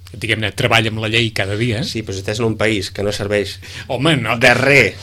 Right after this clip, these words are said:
Speaker 2: perquè no serveix de res anar als jutjats, perquè trigues deu anys en tenir una contesta que en el millor dels casos donarà part de la raó, i si et dona la raó sencera ja et pots considerar afortunadíssim.
Speaker 1: Home, esteu a punt que us donguin la
Speaker 2: Però
Speaker 1: raó
Speaker 2: això era
Speaker 1: sencera,
Speaker 2: molt,
Speaker 1: eh?
Speaker 2: això era molt taxatiu.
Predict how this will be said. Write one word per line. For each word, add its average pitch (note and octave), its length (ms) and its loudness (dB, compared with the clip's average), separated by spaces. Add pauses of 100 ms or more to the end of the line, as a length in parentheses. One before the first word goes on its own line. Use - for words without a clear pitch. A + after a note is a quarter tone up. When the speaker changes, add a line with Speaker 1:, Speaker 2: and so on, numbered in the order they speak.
(260)
Speaker 2:
perquè A2+ 260 2
no C3 100 4
serveix A#2+ 380 0
de G#2 100 4
res A2 260 4
anar G#2+ 200 2
als A2+ 100 -2
jutjats, G#2+ 460 2
perquè G#2 240 -4
trigues G#2 320 0
deu A#2 160 2
anys G#2+ 260 0
en G#2 140 -4
tenir A2 160 -2
una A#2+ 100 0
contesta A2 460 -2
que G2 80 -4
en G2 60 -2
el - 20 -2
millor A2 160 0
dels A2+ 160 -4
casos A2 240 -2
donarà G#2 320 0
part A#2 200 4
de G#2+ 80 2
la G#2+ 100 4
raó, G2+ 380 0 (1400)
i B2 60 -12
si - 80 -8
et F#2 60 -6
dona A#2 120 0
la G#2+ 80 0
raó G#2 120 -2
sencera G#2+ 420 -4
ja G2+ 240 0 (240)
et - 80 -14
pots A2+ 180 -6
considerar A2 320 -4
afortunadíssim. G#2+ 760 -4
Speaker 1:
Home, G#2+ 180 2
esteu A#2+ 240 2
a G2 40 -2
punt A2+ 220 0
que B2 80 0
us G#2 80 0
donguin A2 300 0
la G#2+ 80 2
Speaker 2:
Però C#3+ 80 4
Speaker 1:
raó C#3 80 4
Speaker 2:
això - 100 6
era C3+ 80 8
Speaker 1:
sencera, D3 200 8
Speaker 2:
molt, - 100 2
Speaker 1:
eh? - 60 4
Speaker 2:
això C3+ 180 0
era D3+ 80 2
molt A2 100 2
taxatiu. F#2+ 420 -4